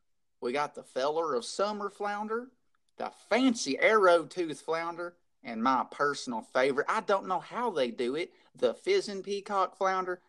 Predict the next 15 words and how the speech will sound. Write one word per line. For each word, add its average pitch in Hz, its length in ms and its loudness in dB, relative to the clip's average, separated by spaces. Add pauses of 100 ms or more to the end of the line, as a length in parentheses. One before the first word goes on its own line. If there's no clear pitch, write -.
(180)
I 233 160 0
don't 214 220 2
know 202 120 2
how 208 200 -8
they 208 140 -2
make 214 240 -4
it - 140 -12
fizz 196 240 -2
like 190 200 -2
that, 196 300 -2
but 156 180 0
it 180 180 0
is 156 160 -6
delicious. 135 840 -2 (520)
Uh, 123 200 0